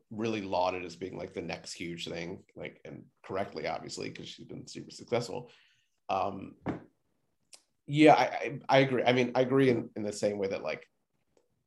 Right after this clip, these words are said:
this song just stands apart from so many other songs on this list because it's just, like,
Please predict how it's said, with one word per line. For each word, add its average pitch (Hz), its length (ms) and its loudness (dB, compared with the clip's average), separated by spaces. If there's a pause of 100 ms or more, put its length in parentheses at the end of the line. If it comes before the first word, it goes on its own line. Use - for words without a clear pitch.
(420)
this 98 200 -6
song 101 240 2
just - 260 -4
stands 92 340 -4
apart - 520 -4
from 95 200 -6
so 92 220 -4
many 98 100 -6
other 90 180 -6
songs 92 300 -8
on 92 80 -10
this 98 200 -6
list 107 260 -8
because 87 260 -10
it's 82 120 -14
just, - 200 -12
like, 80 300 -10